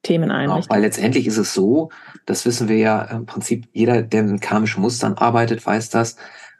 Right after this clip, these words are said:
Speaker 2: Und es ist ja inzwischen auch wissenschaftlich anerkannt, dass mindestens sieben Generationen diese Geschichten vererbt werden. Da heißt es halt nicht karmische Muster, sondern da heißt es Traumata und, und, und,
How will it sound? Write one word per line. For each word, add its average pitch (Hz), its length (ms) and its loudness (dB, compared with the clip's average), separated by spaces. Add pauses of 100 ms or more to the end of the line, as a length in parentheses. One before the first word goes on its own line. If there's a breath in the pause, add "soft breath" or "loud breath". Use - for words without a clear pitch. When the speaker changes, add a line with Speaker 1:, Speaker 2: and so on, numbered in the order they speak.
Speaker 2:
Und 104 200 -6
es 107 100 0
ist 101 120 -4
ja 101 120 2
inzwischen - 400 -2
auch - 140 -4
wissenschaftlich 110 600 -2
anerkannt, 113 440 0
dass - 120 -8
mindestens 104 380 -2
sieben 120 200 -6
Generationen 107 840 0 (400 loud breath)
diese 110 220 -2
Geschichten 113 400 -2
vererbt 123 360 -2
werden. 117 140 2
Da 98 100 2
heißt 110 140 0
es - 140 -6
halt 107 100 -2
nicht - 140 -12
karmische 95 360 -2
Muster, 120 300 2
sondern 98 240 0
da 92 60 0
heißt 98 160 -2
es 120 100 -6
Traumata 110 640 0
und, - 240 -2
und, 180 180 -4
und, 180 320 4